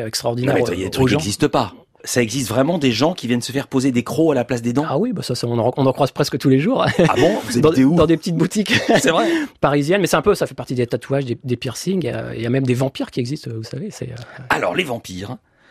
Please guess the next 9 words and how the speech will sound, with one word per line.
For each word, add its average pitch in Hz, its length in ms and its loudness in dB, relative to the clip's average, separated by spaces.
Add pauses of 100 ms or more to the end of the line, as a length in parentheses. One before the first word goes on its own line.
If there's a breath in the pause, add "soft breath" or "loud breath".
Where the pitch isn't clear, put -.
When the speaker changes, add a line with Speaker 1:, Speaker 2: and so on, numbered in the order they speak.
(140 soft breath)
Speaker 2:
dans 143 180 0
votre 135 140 -2
bouquin, 120 380 -2
ils 110 180 -2
ont 101 80 2
Y. 104 480 -2 (120)
Est-ce 110 120 -6
qu'ils 127 200 -4
existent ? 87 400 -8